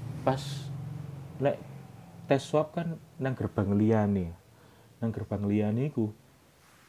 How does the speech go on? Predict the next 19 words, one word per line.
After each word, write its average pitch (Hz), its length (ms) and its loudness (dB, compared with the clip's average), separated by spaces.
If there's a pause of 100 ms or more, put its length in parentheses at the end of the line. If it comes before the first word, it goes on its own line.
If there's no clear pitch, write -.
(800)
biasae 143 400 6
nek 143 160 0
nang 147 160 2
gerbang, 110 400 0 (160)
gerbang 117 320 4
liyane 147 320 8
tembuse 131 320 6
lapangan. 123 480 6 (240)
Dadi 135 400 4 (1500)
ono 117 240 4
gerbang 107 320 4
sing 117 160 4
gawe 101 240 4
pasien, 92 400 4
sing 107 240 0
gawe 98 160 4
perawat 104 560 6
mlebu 104 340 2
nang 92 320 0